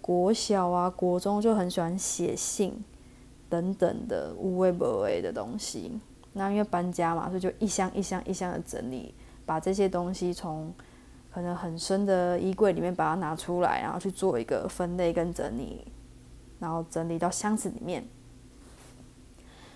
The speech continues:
所以就搬过去嘛，因为家里要装潢，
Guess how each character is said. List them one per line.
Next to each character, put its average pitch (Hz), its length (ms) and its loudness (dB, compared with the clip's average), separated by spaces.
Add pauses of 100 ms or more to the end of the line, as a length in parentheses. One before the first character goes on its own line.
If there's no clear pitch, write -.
(140)
所 185 320 -2
以 190 420 2
就 196 340 6
搬 196 220 4
过 202 180 10
去 196 200 2
嘛， 78 340 -2
因 190 120 -2
为 190 80 0
家 185 180 2
里 - 60 0
要 165 100 4
装 131 300 -4
潢， - 220 -4